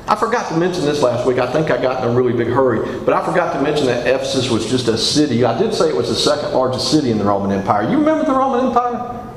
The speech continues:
Remember history when you studied the Roman Empire? Before we erase all history, we might want to study it after we study this book. There are, there are good things about the Roman Empire,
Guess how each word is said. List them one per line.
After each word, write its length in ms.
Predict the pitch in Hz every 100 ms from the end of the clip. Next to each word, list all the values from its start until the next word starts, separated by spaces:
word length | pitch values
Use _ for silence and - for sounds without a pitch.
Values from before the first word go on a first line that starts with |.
| -
Remember 280 | 202 320 240
history 380 | 220 240 277 233
when 160 | 202
you 60 | 165
studied 460 | - 185 214 226
the 80 | 151
Roman 260 | 156 170 156
Empire? 640 | 185 190 190 151 190 196 - - - - - - - - - -
Before 200 | 147 160
we 120 | 170
erase 340 | 156 175 185
all 160 | - 123
history, 340 | 127 127 131
we 40 | 131
might 180 | 139 156
want 160 | 123
to 80 | -
study 280 | 127 143 -
it 280 | - - - - - -
after 260 | 131 143 131
we 100 | 127
study 280 | 123 135 120
this 160 | 123
book. 760 | - 147 156 - - - - - - - - - - - - - - -
There 240 | 143 202
are, 220 | 170 - -
there 120 | 220
are 240 | - -
good 280 | 196 262 -
things 560 | 196 175 185 214 - -
about 300 | 156 147 156
the 60 |
Roman 280 | 151 151 143
Empire, 840 | 139 139 123 165 - - - -